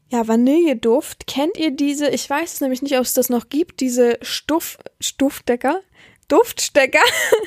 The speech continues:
<laughs> Duftstecker von Airwick oder so heißen die. Ähm, die man so in die Steckdose steckt und oben drehen kann, wie lange oder wie doll die raussprühen. Auf jeden Fall, die gibt's in Vanillegeruch und die erinnern mich unwahrscheinlich an meinen Vater.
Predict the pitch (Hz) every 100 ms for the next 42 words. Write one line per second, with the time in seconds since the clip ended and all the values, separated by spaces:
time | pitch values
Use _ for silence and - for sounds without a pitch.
0 | - 453 440 - - - 415 - 339 -
1 | - 277 285 277 254 240 - 247 247 320
2 | 403 - 339 339 339 330 339 359 349 349
3 | 403 - - - - 247 254 247 240 254
4 | 240 247 262 269 302 285 311 269 - 285
5 | 277 262 254 311 - 311 311 320 - -
6 | 254 247 247 277 311 311 247 240 233 254
7 | 285 320 269 269 277 294 - 302 311 359
8 | 427 _ _ _ _ _ - 262 277 269
9 | 330 294 254 240 240 311 277 254 247 285
10 | - _ - 254 254 254 247 247 240 -
11 | _ - 277 277 247 240 240 240 233 233
12 | 220 - 226 226 214